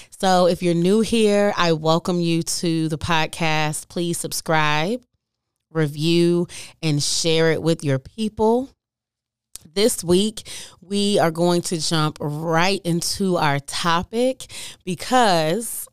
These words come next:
<laughs> I appear to be giving y'all a show once a month. And, you know, all is well because God is good. But here I am back in, it's April twenty twenty-two.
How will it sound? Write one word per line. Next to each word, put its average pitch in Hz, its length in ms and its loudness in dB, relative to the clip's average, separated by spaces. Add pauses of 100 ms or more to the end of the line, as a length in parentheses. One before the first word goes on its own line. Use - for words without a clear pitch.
(160)
<laughs> - 1120 -6
I 196 500 2
appear 247 400 2
to 427 100 6
be 381 140 6
giving 269 280 0
y'all 226 240 4
a 208 40 2
show 196 280 0
once 170 320 0
a 160 80 0
month. 160 420 -2 (260)
And, 156 640 -2
you 240 120 0
know, 165 440 0
all 220 300 4
is 180 160 -2
well 165 360 4
because 151 280 -2
God 160 300 0
is 147 100 -2
good. 123 460 -2 (340)
But - 380 -2
here 277 260 2
I 277 140 2
am 160 600 -2 (200)
back 160 400 0
in, 156 480 -4
it's - 240 -6
April 180 360 0
twenty 170 360 -2
twenty-two. 156 760 -2